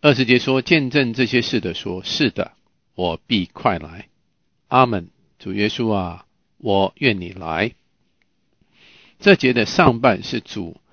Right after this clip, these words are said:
在这一章第三次的警告我们，他必快来。下半是使徒约翰的祷告，也是他对主警告的话的响应。这也是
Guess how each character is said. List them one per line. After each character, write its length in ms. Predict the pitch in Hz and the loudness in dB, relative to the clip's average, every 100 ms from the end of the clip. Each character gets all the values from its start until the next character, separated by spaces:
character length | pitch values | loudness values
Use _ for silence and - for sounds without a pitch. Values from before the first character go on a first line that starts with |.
| _ _ - | _ _ -2
在 160 | 117 | -2
这 160 | 107 135 | 2 2
一 140 | 117 | 4
章 260 | 117 113 117 | 2 -2 -4
第 300 | - 151 101 | -6 -4 -4
三 380 | - 123 117 113 | -2 -2 -2 -6
次 180 | 123 | -6
的 100 | 90 | -6
警 260 | 85 - 82 | -8 -12 -4
告 200 | 104 92 | -2 0
我 100 | 80 | -2
们， 260 | 76 82 - _ _ | -12 -16 -18 _ _
他 240 | 104 98 | -2 0
必 200 | 90 104 | -2 -8
快 240 | 85 104 80 | -6 -6 -6
来。 260 | 76 - _ _ _ _ _ _ _ _ | -14 -20 _ _ _ _ _ _ _ _
下 320 | - 175 151 | 0 2 2
半 240 | - 127 95 143 | 2 -2 -2 -10
是 180 | 107 | -10
使 220 | 95 - - | -8 -12 -10
徒 180 | 101 | -8
约 160 | 107 113 | -2 0
翰 180 | 123 87 | 0 -4
的 120 | 85 | -10
祷 320 | - 85 104 | -12 -16 -12
告， 260 | - 104 - _ _ _ _ _ | -2 -2 -2 _ _ _ _ _
也 160 | 101 | -4
是 200 | 95 127 | -2 -2
他 220 | 117 123 123 | 0 0 2
对 200 | 127 107 | 0 0
主 220 | 101 101 | -4 -10
警 420 | - 95 87 90 - | -8 -8 -8 -10 -2
告 180 | 135 | 0
的 160 | 98 90 | 0 -4
话 300 | - 117 85 | -2 -2 -2
的 120 | 82 | -6
响 360 | - - 78 73 - | -10 -10 -12 -14 -6
应。 200 | 110 87 _ _ _ _ _ _ | -6 -6 _ _ _ _ _ _
这 320 | - 160 113 - _ _ | 6 8 8 2 _ _
也 220 | - 95 | -2 -2
是 320 | 87 117 98 | 0 -2 -2